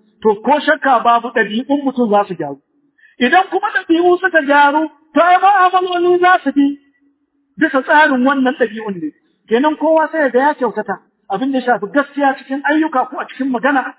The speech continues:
abin da ya shafi amana cikin aiki, abin da ya shafi mutunta juna, abin da ya shafi adalci da nisantar zalunci, abin da ya shafi tallafa wa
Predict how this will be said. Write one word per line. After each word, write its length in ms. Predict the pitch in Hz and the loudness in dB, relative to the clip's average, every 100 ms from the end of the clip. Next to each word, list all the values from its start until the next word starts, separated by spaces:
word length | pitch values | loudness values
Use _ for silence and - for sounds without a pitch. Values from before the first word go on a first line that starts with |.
| _ _ - | _ _ -4
abin 240 | 214 269 | -2 0
da 60 | 262 | 0
ya 60 | |
shafi 260 | 254 247 220 254 | 2 0 0 -2
amana 400 | 208 254 277 226 190 | 2 4 2 0 -4
cikin 200 | - 247 | -8 -2
aiki, 420 | 285 302 - 262 - _ _ - | 0 0 -2 -6 -6 _ _ -4
abin 260 | 202 269 | -2 0
da 80 | 269 | 0
ya 40 | 247 | 0
shafi 220 | 233 208 | 2 0
mutunta 460 | 240 339 330 240 240 | 0 0 0 0 0
juna, 320 | 269 269 262 - - - | 2 2 0 -4 -14 -6
abin 240 | 233 285 | -2 0
da 60 | 277 | 0
ya 60 | 254 | 0
shafi 240 | 220 202 | -2 -2
adalci 640 | 233 277 330 320 320 320 | 0 2 2 2 -2 -2
da 100 | 247 | -2
nisantar 520 | 240 233 240 269 226 202 | 0 0 -2 -4 -4 -2
zalunci, 600 | 247 339 349 349 339 277 - _ - | 2 2 2 -2 -2 -2 -2 _ -2
abin 280 | 233 294 285 | -2 0 0
da 60 | |
ya 60 | 269 | 0
shafi 280 | 254 247 233 - | 2 -2 -2 -2
tallafa 500 | 302 359 311 254 | 0 0 0 2
wa 80 | 269 | 2